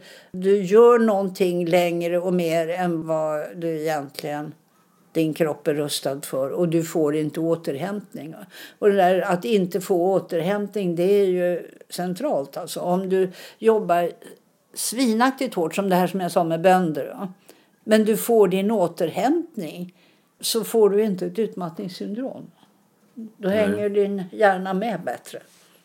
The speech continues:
Speaker 2: Och då ska jag som en sista, innan vi går in i nästa del och fortsätter historien, så en väldigt allmänt förekommande situation som många kanske kan känna igen sig i.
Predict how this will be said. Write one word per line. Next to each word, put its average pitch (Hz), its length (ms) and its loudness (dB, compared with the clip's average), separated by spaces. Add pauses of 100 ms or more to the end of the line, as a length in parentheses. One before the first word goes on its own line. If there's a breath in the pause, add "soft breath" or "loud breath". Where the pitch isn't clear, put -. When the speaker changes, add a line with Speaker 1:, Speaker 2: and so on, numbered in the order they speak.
Speaker 2:
Och 98 100 -6
då 123 100 2
ska 117 180 0
jag 110 160 4
som 107 240 -4
en 104 160 -4
sista, 110 320 -2
innan 107 140 0
vi 104 80 0
går 104 140 0
in 98 180 -2
i - 20 -2
nästa 101 340 -2
del 98 460 -2
och 98 180 -10
fortsätter 101 460 -6
historien, 92 640 0
så 95 340 -2 (260)
en 95 260 -8
väldigt 95 640 -6 (220)
allmänt 104 440 0
förekommande 92 1200 -2
situation 95 920 -2
som 98 180 -2
många 87 220 -2
kanske 87 260 -10
kan 87 140 -10
känna 92 240 -6
igen 82 140 -4
sig 82 180 -4
i. 113 60 -6